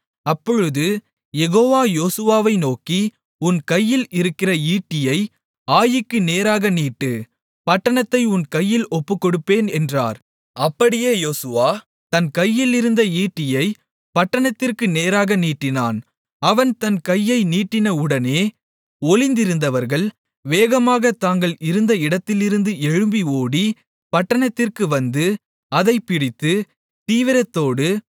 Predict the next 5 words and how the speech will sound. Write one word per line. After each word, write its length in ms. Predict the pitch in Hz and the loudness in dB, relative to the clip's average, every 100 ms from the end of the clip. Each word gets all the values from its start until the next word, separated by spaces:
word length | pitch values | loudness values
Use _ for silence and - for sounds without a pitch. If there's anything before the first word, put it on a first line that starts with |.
| _ _ _ _ - | _ _ _ _ -2
பட்டணத்தை 640 | 185 196 247 208 - 165 190 | 0 2 2 0 0 -4 -2
தீக்கொளுத்தினார்கள். 1040 | 240 220 202 185 160 160 143 127 123 110 110 _ _ _ - | -2 0 0 0 -2 -2 -2 -2 -4 -6 -10 _ _ _ -2
ஆயீயின் 540 | 139 220 254 254 254 240 | 2 2 2 0 2 2
மனிதர்கள் 640 | 175 160 151 131 139 190 - _ _ - | 0 0 -2 -2 -2 -2 -4 _ _ -2
பின்னோக்கி 460 | 220 254 254 - | 2 2 2 0